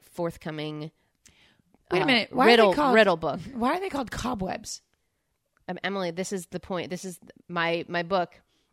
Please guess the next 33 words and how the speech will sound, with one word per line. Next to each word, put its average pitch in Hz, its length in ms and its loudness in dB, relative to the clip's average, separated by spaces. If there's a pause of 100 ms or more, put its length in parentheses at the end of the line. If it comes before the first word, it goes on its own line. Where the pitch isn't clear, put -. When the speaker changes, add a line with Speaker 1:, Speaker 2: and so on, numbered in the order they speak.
Speaker 1:
is 175 100 -14
called 165 320 -10 (240)
Cobb 175 320 -2
Salad 160 560 -2 (120)
Webs. 147 480 -6 (1200)
And 175 200 -4
then 160 300 -4
it's - 160 -8
a, 170 60 -8 (160)
it's 165 160 -4
a 165 60 -4
book 190 400 2
that 156 160 2
has 160 240 4
that 202 220 6
joke 160 300 2
in 143 80 -2
it. 139 220 -4 (580)
And 175 180 -2
then 151 420 -6 (100)
it 165 140 -2
talks 160 300 0
a 165 60 -2
lot 165 400 4
about 160 220 -4
the - 60 -12
history 170 400 -4
of 156 120 -6
both 160 260 -2
cobwebs 156 760 2
and 156 220 -8
Cobb 147 280 -6
salads. 123 560 -10